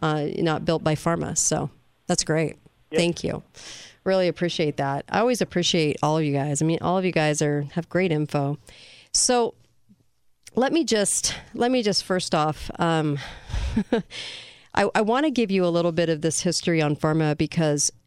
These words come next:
Speaker 1: once you see the big picture, you can't unsee it. And I have found the biggest disconnect right now with trying to understand what's good and bad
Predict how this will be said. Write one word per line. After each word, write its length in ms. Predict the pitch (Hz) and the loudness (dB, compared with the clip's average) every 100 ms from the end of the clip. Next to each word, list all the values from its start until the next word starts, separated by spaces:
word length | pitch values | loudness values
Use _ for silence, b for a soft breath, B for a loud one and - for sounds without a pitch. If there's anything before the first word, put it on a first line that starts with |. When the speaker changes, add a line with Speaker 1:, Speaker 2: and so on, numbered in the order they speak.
| - | -6
Speaker 1:
once 400 | 185 208 262 - | 0 2 2 0
you 80 | 302 | 0
see 220 | - 190 | 0 0
the 100 | 160 | 0
big 240 | 165 156 | 0 -2
picture, 400 | - 185 - 180 | -4 -2 0 0
you 180 | 156 151 | 0 -2
can't 320 | - 180 165 | -2 -2 -2
unsee 440 | - 151 143 - 151 | 0 0 0 0 -2
it. 100 | - - _ _ _ _ _ _ _ _ _ _ _ _ _ - | -6 -14 _ _ _ _ _ _ _ _ _ _ _ _ _ -2
And 120 | 196 | 2
I 80 | 208 | 2
have 160 | 226 | 2
found 260 | - 202 190 | 0 0 2
the 60 | 165 | 2
biggest 440 | 190 202 202 - | 0 2 0 0
disconnect 600 | 196 196 - 185 160 - | 0 0 0 0 0 2
right 200 | 165 - | 0 0
now 320 | 160 151 147 | 0 0 0
with 320 | - 165 156 - | 0 0 0 -2
trying 460 | - - 180 190 | -2 0 2 2
to 120 | 196 | 0
understand 1000 | 180 170 170 - - 175 160 151 151 147 - _ _ _ _ | 0 0 0 0 0 0 2 0 -2 -4 -10 _ _ _ _
what's 200 | - 170 | -2 0
good 220 | - 180 165 | 2 0 0
and 100 | 143 | 0
bad 500 | 165 151 131 - | 2 2 0 -4